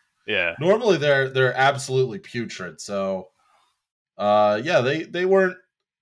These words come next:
Speaker 2: You know, they're not at the very bottom of the standings. Uh, like,
Speaker 1: Yeah.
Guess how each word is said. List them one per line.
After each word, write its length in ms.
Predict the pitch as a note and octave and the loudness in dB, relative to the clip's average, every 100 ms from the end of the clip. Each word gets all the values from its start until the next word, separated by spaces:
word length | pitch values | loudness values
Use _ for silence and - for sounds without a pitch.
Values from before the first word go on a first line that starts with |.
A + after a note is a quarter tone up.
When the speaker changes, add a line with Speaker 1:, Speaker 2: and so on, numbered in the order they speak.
| - | -8
Speaker 2:
You 80 | D3 | -2
know, 140 | C#3+ | -2
they're 100 | D3+ | 0
not 220 | D#3 E3 | 2 2
at 180 | D3 C#3 | 2 -2
the 100 | C3+ | -2
very 360 | C3 C3 C3+ C3 | -2 0 2 2
bottom 380 | A#2+ B2 B2+ A#2 | 2 2 2 -2
of 140 | G#2 | -8
the 80 | G#2 | -8
standings. 680 | - A2 A2+ F#2 E2+ F#2 - | -8 -4 -4 -4 -8 -12 -12
Uh, 220 | A#2 - B2+ _ | -14 -14 -18 _
like, 380 | G#2 G2+ G2 - _ _ | -6 -4 -4 -10 _ _
Speaker 1:
Yeah. 300 | B2 A2 F2+ | -4 -2 -2